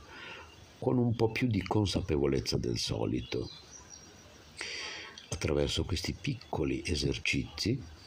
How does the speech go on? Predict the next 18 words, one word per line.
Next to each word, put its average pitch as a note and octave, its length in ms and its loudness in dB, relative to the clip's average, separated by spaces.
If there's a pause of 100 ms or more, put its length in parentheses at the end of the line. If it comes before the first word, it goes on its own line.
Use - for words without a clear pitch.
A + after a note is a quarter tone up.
(240)
ti - 100 0
accorgerai G#2 640 0
sempre C3 380 2
più - 200 -2
di C#2+ 120 0
cose D#2 560 0
e - 120 -4
persone C#3 760 0 (480)
nel G#2+ 220 4
tuo - 160 2
quotidiano F#2 680 2
che A2 120 -2
ti D#3 160 0
rendono G#2+ 320 2
un B2+ 140 2
po' B2 140 -2
più B2 180 -4
felice. C#2+ 640 0